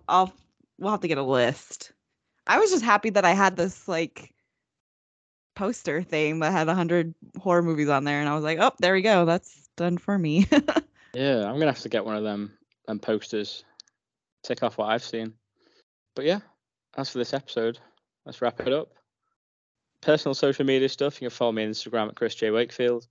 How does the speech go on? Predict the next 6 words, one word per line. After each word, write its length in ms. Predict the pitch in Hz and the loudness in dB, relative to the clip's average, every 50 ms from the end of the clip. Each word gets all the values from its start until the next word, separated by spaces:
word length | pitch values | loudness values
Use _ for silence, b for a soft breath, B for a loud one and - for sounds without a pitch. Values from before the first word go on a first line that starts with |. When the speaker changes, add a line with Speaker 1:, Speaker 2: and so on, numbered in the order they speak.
| _ _ _ _ _ _ _ - | _ _ _ _ _ _ _ -4
Speaker 1:
And 80 | 202 | -2
me 160 | 196 196 196 | 0 2 2
underscore 560 | - - 190 190 202 196 - - - 190 185 185 | 2 0 0 0 -2 -2 -2 0 2 4 4 4
Baberham 680 | 175 185 180 175 180 180 185 180 190 175 170 170 175 175 | 4 2 2 2 2 2 2 2 2 2 2 2 0 0
Lincoln 540 | 180 190 202 202 - 240 226 214 220 214 - _ _ _ - - | 0 0 0 0 0 0 0 2 0 0 -2 _ _ _ -4 -2
underscore. 720 | 180 170 151 151 - - - - 90 127 165 175 160 - | 0 0 0 -2 -4 -6 -8 -8 -6 -4 -4 -6 -6 -8